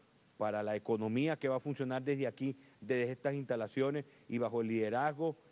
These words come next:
y, y la línea de mando de nuestro presidente de la República y que nosotros, durante este periodo de viaje que está desarrollando nuestro presidente para ir engranando todas ali-, aquellas alianzas que tienen que engranarse con aquellos países que crean en un pueblo libre,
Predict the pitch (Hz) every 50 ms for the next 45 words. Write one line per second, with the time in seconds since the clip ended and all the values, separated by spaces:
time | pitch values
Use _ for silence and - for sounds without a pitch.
0 | _ _ - 120 120 120 - 120 120 120 120 117 117 120 127 131 135 147 143 135
1 | 123 120 123 131 135 139 131 139 139 131 117 - - - - - 120 120 120 117
2 | 113 - 120 107 - 117 110 - - 113 110 113 113 110 127 123 123 113 104 104
3 | - - 147 165 185 196 - 170 139 - 127 110 104 95 - 123 123 120 147 143
4 | - - - - - - - - - 107 127 127 131 127 117 - 135 135 - 170
5 | 151 147 147 139 143 151 156 147 139 139 147 147 147 147 - 139 - - 135 139
6 | 143 139 147 135 127 120 120 131 131 135 127 143 131 - - - - - - _
7 | _ - 123 117 - 127 107 120 117 - - 117 117 123 120 120 139 127 - -
8 | 127 120 117 107 - - - - - _ - 131 135 131 143 139 135 123 131 127
9 | 123 127 135 139 143 143 135 147 135 - - 143 147 143 139 135 123 123 123 131
10 | 135 - - 113 107 - 127 131 143 135 131 117 120 127 135 139 135 - 147 120
11 | 113 123 104 - - 120 127 131 135 123 - 135 131 123 127 123 120 123 127 120
12 | - 139 127 - - - - - - - 135 135 127 - - 139 139 156 147 -
13 | 147 135 135 135 - 156 143 - 135 120 - 139 131 135 143 147 143 135 127 127
14 | 127 127 - 143 139 135 139 139 135 127 135 143 151 151 147 147 135 113